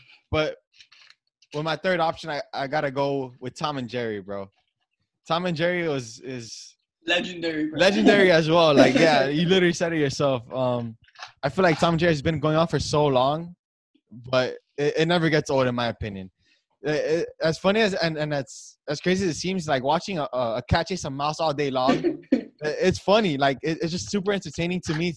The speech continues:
Speaker 1: to this day. And I could watch Tom and Jerry all day long. Like, it's, it's old,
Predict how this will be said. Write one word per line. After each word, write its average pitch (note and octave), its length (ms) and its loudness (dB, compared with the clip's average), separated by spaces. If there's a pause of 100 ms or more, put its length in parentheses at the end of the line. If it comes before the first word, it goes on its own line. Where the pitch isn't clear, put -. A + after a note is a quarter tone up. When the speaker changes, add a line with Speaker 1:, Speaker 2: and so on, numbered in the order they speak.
Speaker 1:
to E3+ 100 2
this D3 200 0
day. C#3+ 200 0
And D3 80 0
I C#3 80 0
could D#3+ 140 -6
watch D#3+ 240 -2
Tom D#3+ 160 -6
and C#3+ 100 -6
Jerry C#3 180 -2
all C#3 120 -2
day A#2+ 160 -4
long. A#2 280 -6
Like, G2+ 180 -10 (640)
it's, - 340 -4
it's - 320 -6 (180)
old, F3+ 360 0